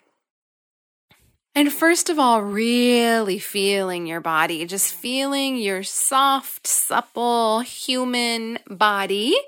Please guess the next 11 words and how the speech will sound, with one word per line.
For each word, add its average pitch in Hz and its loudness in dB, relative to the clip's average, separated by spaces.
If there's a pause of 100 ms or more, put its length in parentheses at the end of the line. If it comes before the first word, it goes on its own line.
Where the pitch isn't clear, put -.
(720)
<sighs> 208 -6
Feeling 220 -4
your 190 -4
hands 190 -6
as 175 -10
they 185 -8
make 180 -8
contact 185 -4
with, 190 -6 (640)
with 202 -4 (720)
your 175 -4